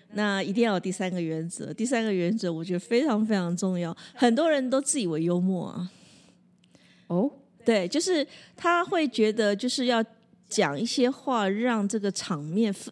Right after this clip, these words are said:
Speaker 1: 气氛比较好一点，所以他会讲一些开玩笑的话。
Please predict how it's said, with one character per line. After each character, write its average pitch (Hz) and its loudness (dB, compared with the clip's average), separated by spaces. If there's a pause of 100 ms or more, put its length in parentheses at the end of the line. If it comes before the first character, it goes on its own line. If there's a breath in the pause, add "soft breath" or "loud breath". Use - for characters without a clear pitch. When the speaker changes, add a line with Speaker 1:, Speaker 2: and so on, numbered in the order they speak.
(120)
Speaker 1:
气 247 0
氛 202 -2
比 170 -6
较 165 -4
好 107 -10
一 165 -8
点， - -8 (420 loud breath)
所 254 6
以 269 2
他 285 0
会 262 2
讲 151 -4
一 151 -4
些 190 0
开 190 -6
玩 170 -4
笑 180 -4
的 - -8
话。 175 -8